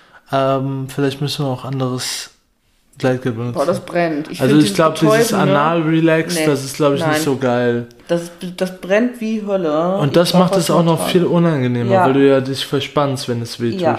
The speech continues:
Speaker 2: logischerweise.
Speaker 1: Also es ist voll dämlich eigentlich, das Zeug.
Speaker 2: Hm. Naja, also auf jeden Fall brauchst du mir nicht kommen mit, was hatten wir gestern im Gespräch? <laughs> Mit, ähm, Harnröhren-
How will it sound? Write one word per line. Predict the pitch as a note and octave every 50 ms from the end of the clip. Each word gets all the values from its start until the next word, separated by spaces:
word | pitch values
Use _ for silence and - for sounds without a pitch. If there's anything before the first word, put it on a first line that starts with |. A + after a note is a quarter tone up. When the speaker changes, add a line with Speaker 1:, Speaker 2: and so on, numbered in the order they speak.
| - - -
Speaker 2:
logischerweise. | F3+ F3 E3 E3 E3+ - - F3 D#3+ D#3+ D#3+ D#3+ D#3+ D#3+ E3+ E3+
Speaker 1:
Also | D3 B2+ B2+
es | C#3 C3+
ist | C3
voll | - - - E3 E3+
dämlich | D#3 E3+ E3+ F#3 F3 D3 B2 B2 C3
eigentlich, | A#2 B2 A#2+ A#2+ A#2+
das | A#2+ - -
Zeug. | - - C3 B2 B2 B2 - - - - - - -
Speaker 2:
Hm. | - F#3+ F3+ - - _ _ _ _ _ _ _ _ _ _ _ _ _ _ _ _ _ _ _ _ _ _ _ _ _ _ _ _ -
Naja, | F#3+ F#3+ F#3 F3+ E3+ E3 E3+ E3+ - - -
also | - F#3 F#3 G3 F#3+
auf | F#3
jeden | A3 A#3 A#3
Fall | B3+ B3
brauchst | G3+ F#3+ G3+ G#3 G#3 -
du | A3
mir | G#3 G#3 G#3
nicht | G#3 A#3 A#3 A3+ -
kommen | - - B3 A3+ A3+ A3
mit, | A3 A3 A3
was | A3 G#3+ G#3 -
hatten | G#3+ - G#3+ A3
wir | G#3+ A3
gestern | G#3 G#3 G#3+ G#3+ G#3+ A3 - A3+ A3+ A3+ A#3 A#3 A#3
im | A3+ A3 A3
Gespräch? | A3 A3 A3 - - B3 B3 B3+ B3+ B3+ - - _ _ _ - _ _
<laughs> | A3+ G3+ A3 A3 A3 A3 A3 A3 - -
Mit, | - G#3+ G#3 G#3 G#3 G#3 G#3 - -
ähm, | - F#3+ F#3+ F#3+ F#3 F#3 F#3 F3+ F3+ F3+ F#3
Harnröhren- | G3 G3 G3+ G#3 A3 G#3 F#3+ F#3+ F#3 F3+ F3 F3 E3+ E3+ E3+ F3 F3 F3 E3+ E3+ E3 E3 E3 E3 E3 E3 E3+